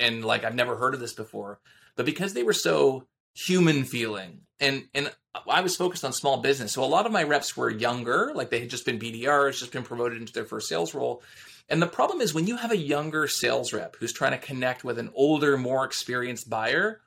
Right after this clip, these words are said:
whose job they've never done, what can sometimes happen is a, a sense of fear manifests. It's like, I have three kids. So, like, when one of my kids comes to me and they're about to hit me up for something, like, they're about to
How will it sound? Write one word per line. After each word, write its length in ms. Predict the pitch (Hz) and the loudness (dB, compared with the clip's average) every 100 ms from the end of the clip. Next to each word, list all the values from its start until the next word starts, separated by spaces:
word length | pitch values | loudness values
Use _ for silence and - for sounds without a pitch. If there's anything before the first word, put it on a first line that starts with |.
| _ _ _ - | _ _ _ 2
whose 240 | 165 131 | 4 4
job 360 | - 139 147 135 | 4 6 6 4
they've 220 | 131 127 | 0 2
never 240 | 127 120 | 2 2
done, 640 | 110 151 139 107 160 196 - _ _ _ - | 4 4 4 2 -2 -6 -10 _ _ _ 0
what 180 | 175 180 | 0 2
can 120 | 175 | 0
sometimes 380 | 254 285 262 170 | 0 -2 -2 -2
happen 340 | 175 180 131 | -2 -2 -2
is 400 | 123 120 - - _ _ _ - | -2 -2 -4 -6 _ _ _ -6
a, 140 | 151 - | -6 -6
a 40 | |
sense 280 | - 196 233 | -4 -4 -4
of 140 | 135 - | -6 -8
fear 720 | - 120 170 - 64 - _ _ _ _ | -12 -8 -6 -6 -8 -14 _ _ _ _
manifests. 580 | - 113 117 113 - - | -2 -2 0 -2 -6 -4
It's 160 | 135 156 | -2 4
like, 280 | 143 131 - | 4 4 2
I 80 | 185 | 0
have 140 | 202 | 0
three 200 | 156 147 | -2 -6
kids. 360 | - 139 139 - | 0 2 2 0
So, 80 | |
like, 180 | 135 127 | 0 0
when 140 | 139 151 | 0 0
one 120 | 196 | 2
of 60 | |
my 120 | 185 165 | 2 0
kids 300 | - 139 - | 0 -2 -2
comes 340 | 131 127 - | -4 -4 -6
to 100 | - | -8
me 340 | 107 127 202 - _ - - | -8 -6 -10 -12 _ -20 -10
and 120 | - 139 | 0 4
they're 80 | |
about 200 | 143 156 123 | 6 4 2
to 60 | |
hit 260 | 107 170 - | -2 -2 -2
me 160 | 139 | 0
up 160 | 123 - | -2 0
for 100 | 113 | -2
something, 480 | - 101 - - - - | -2 -4 -10 -16 -12 -8
like, 100 | 120 | 0
they're 100 | 135 | 4
about 220 | 156 165 | 4 2
to 160 | 160 | 0